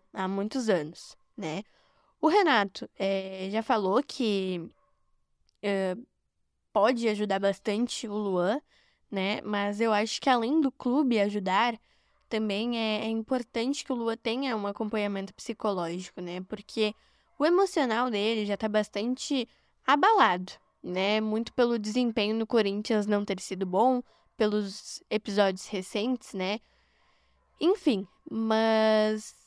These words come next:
eu espero que o Luan possa, possa ser muito feliz aqui no Grêmio, que ele tenha sucesso, mas eu, sinceramente, não, não, não boto muita fé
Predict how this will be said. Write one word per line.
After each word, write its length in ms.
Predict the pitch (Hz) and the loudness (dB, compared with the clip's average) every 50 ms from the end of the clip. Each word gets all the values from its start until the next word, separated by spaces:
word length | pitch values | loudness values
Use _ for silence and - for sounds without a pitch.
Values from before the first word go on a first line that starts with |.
| - - - | -14 -4 2
eu 160 | - 233 240 | 4 4 4
espero 360 | 302 - - - 277 247 262 | 4 4 4 4 6 6 4
que 80 | - 285 | 4 4
o 40 | 285 | 4
Luan 220 | 262 247 226 226 | 6 6 4 4
possa, 640 | - - - 226 - - 277 247 214 190 175 196 208 - | 4 2 0 0 2 2 4 4 4 4 2 -2 -6 -4
possa 260 | - 208 214 - 233 | -4 -4 -4 -4 -6
ser 160 | - - 240 | -2 -2 -2
muito 220 | 233 226 226 214 | 0 0 -2 -2
feliz 300 | - - 240 214 214 214 | 0 0 0 0 2 0
aqui 200 | 226 220 - - | 0 0 0 0
no 100 | 233 220 | -2 0
Grêmio, 460 | 202 196 190 190 202 214 240 254 247 247 _ _ _ _ _ _ _ _ _ _ _ - | 0 0 2 2 2 2 2 0 -2 -2 _ _ _ _ _ _ _ _ _ _ _ -2
que 80 | - 254 | 2 4
ele 140 | 220 226 | 4 4
tenha 240 | 220 - 214 220 220 | 2 2 0 0 0
sucesso, 1000 | 214 - - 208 - - - 196 202 208 233 247 - - - 254 247 233 220 - - - | -2 -4 -6 -8 -6 -2 -2 0 2 2 0 0 -2 -6 -6 -4 -2 -2 -4 -4 -6 -8
mas 640 | - 220 220 214 214 214 214 214 214 - - - - | -8 -4 -2 0 0 0 -2 -4 -6 -12 -14 -8 -2
eu, 180 | 208 214 233 262 | 2 2 2 2
sinceramente, 800 | - - 302 285 - 349 339 294 262 226 220 233 247 - - 247 | 0 -4 -4 0 2 2 2 2 2 0 -2 -4 -4 -6 -4 -4
não, 260 | 226 208 208 196 190 | -4 -2 -2 -4 -4
não, 360 | 190 190 196 196 196 190 185 | -4 -4 -4 -4 -6 -6 -6
não 240 | 190 196 214 226 226 | -4 -2 -2 0 2
boto 280 | 202 190 202 220 - | 4 4 2 2 -2
muita 260 | 240 214 202 202 214 208 | -6 -4 -2 0 -2 -2
fé 340 | - - 202 190 196 202 | 0 0 2 2 2 0